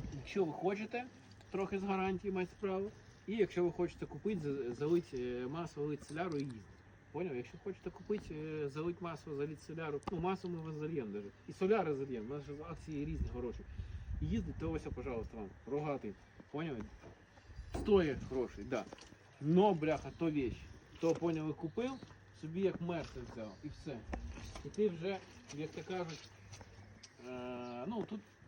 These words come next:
даже от, коли сідаєш, берешся з ручку, а вона така, пластик грубий такий, тверда така, ну, знаєте, на те, що немає такого крила. Ну, все, чувствується, що купив не, не, не херню.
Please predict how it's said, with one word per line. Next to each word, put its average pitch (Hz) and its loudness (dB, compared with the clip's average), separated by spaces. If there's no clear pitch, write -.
даже 175 0
от, 170 -4
коли 170 0
сідаєш, 143 0
берешся 151 -6
з 143 -4
ручку, 226 -6
а - -6
вона 170 2
така, 160 -2
пластик 202 2
грубий 160 4
такий, 156 -4
тверда 165 4
така, 143 -4
ну, 165 0
знаєте, 143 -4
на 135 -4
те, 131 -8
що 135 -10
немає 143 -4
такого 113 -8
крила. 185 2
Ну, 247 -4
все, - -2
чувствується, 196 -4
що 151 -8
купив 202 -4
не, 170 0
не, 170 0
не 175 0
херню. 170 0